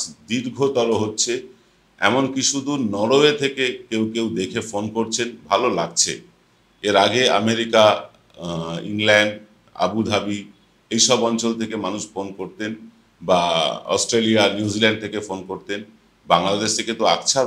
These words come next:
ফোন আসে। তো সুদূর নরওয়ে থেকে, মানে, ফোন আসছে দেখে ভালো লাগছে যে বিশ্বজোড়া বাঙালির আওয়াজ ধীরে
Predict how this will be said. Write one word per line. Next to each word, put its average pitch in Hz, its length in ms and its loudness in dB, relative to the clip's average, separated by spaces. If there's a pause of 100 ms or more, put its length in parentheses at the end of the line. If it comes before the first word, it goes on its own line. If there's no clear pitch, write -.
ফোন 110 140 -2 (120)
আসে। 90 180 -2 (680)
তো 139 80 -4 (680)
সুদূর 170 460 -2 (240)
নরওয়ে 127 380 6 (100)
থেকে, 127 280 -2 (360)
মানে, 110 180 2 (240)
ফোন 113 160 2 (120)
আসছে - 240 -2
দেখে 110 300 -2 (460)
ভালো 110 240 4 (100)
লাগছে 95 320 0 (140)
যে 110 100 -2 (160)
বিশ্বজোড়া 110 520 0
বাঙালির 98 520 0
আওয়াজ 107 160 4 (100)
ধীরে 92 160 -8